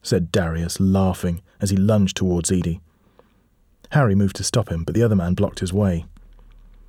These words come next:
Darius had his hand around Edie's wrist, and he was pulling her towards him when Cyril leapt up and butted Darius under the chin with his big head.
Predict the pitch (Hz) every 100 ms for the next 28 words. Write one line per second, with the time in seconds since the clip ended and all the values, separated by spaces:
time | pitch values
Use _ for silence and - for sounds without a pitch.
0 | - - - - - 113 107 98 - 98
1 | 95 107 95 92 92 92 92 90 85 95
2 | 92 - - - - - - - 104 110
3 | 101 - 139 113 101 107 113 113 87 87
4 | 90 - 143 95 87 127 - 104 - -
5 | - - 104 - 123 - 85 110 92 87
6 | 104 110 90 - 127 98 78 82 - 98
7 | - 104 85